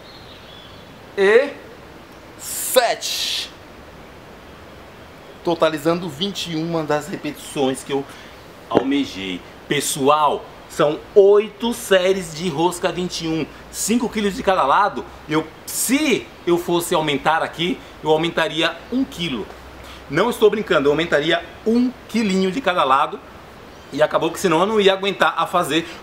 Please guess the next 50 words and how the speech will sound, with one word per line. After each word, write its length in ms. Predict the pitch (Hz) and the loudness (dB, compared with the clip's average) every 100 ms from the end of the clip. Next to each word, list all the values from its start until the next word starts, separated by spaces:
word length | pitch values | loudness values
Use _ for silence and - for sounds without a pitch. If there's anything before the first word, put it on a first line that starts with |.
| - | 0
com 100 | 160 | 2
essa 240 | 202 202 | 2 2
qualidade 600 | 190 180 180 170 151 160 | 2 2 0 2 2 2
toda, 400 | 180 160 156 95 - - - - - | -2 2 4 2 -2 -14 -18 -18 -6
tá? 180 | - 139 | 2 4
Ó, 180 | 165 123 - - - - | 6 4 -2 -20 -20 -10
vocês 220 | - 131 | -8 0
podem 260 | 165 165 170 | 4 4 4
ver 120 | 175 | 4
que 60 | |
já 60 | 190 | 4
deu 140 | 170 | 4
até 160 | 170 208 | 4 4
uma 160 | 208 226 | 2 2
inchadinha. 560 | 220 214 185 165 185 | 2 2 0 0 0
Imagina 480 | 117 147 143 208 233 | 2 0 0 2 4
vocês 240 | 220 220 | 4 0
fazerem 380 | 202 185 190 220 - | 2 2 2 0 4
oito. 400 | 208 208 165 - - - - | 6 6 2 -8 -12 -14 -4
Você 100 | 262 | 0
não 120 | 294 | 2
vai 100 | 220 | 2
fazer 160 | 202 | 2
rosca 300 | 185 175 - | 2 2 2
direta, 240 | 139 143 165 | 4 4 4
não 100 | 175 | 0
vai 80 | - | 0
fazer 180 | 165 | 0
rosca 240 | 156 156 170 | 2 2 0
concentrada, 720 | 156 139 139 135 143 170 160 | -2 -2 -2 0 0 0 -2
não 240 | - - | -6 -4
vai 100 | 185 | -2
fazer 220 | 185 175 | 0 2
nada. 400 | 190 160 165 - - - | 2 2 2 0 -8 -10
Só 320 | - 156 156 - | -4 0 0 0
o 80 | 180 | -4
rosca 580 | - 143 180 - 185 170 | -2 0 0 0 -4 -4
vinte 360 | 143 165 175 151 | -6 -8 -6 -6
e 20 | |
um, 180 | 147 156 - - - - | -4 -6 -10 -18 -14 -2
quatro 340 | 139 143 - | 0 0 -4
séries 380 | - 147 131 135 | -6 0 0 -2
de 100 | 131 | 0
oito. 280 | 131 123 98 | 2 2 -2
Espero 240 | - 139 | -2 -2
que 80 | 156 | -2
tenham 100 | 165 | -4
gostado 240 | 151 - | -2 -2
desse 160 | 156 170 | -4 -4
vídeo. 380 | 131 151 143 | -4 -4 -4